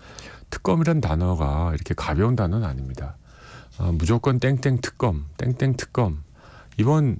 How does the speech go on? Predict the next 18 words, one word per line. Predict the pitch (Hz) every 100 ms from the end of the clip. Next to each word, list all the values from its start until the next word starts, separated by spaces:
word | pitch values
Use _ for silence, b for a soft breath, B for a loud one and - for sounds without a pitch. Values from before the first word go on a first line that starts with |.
| -
어, | 92 92 90 87
이십이 | 101 104 127
대 | 131
국회 | 123 78 - 101
민주당 | 85 85 110 117 107 101 85 B B B B B -
다수당으로 | 87 - 110 107 107
한 | 104
게 | 101 120
탄핵 | - 135 143 101 -
특검 | - - 135 101
해임, | 95 110 78 69 - - - -
소위 | - 92
탄핵 | - 135 151 156 -
특검 | - - 139 127
해임의 | 117 117 123
무한 | 82 90 139
반복 | 131 107 107
아니었습니까? | 76 92 - 90 71 -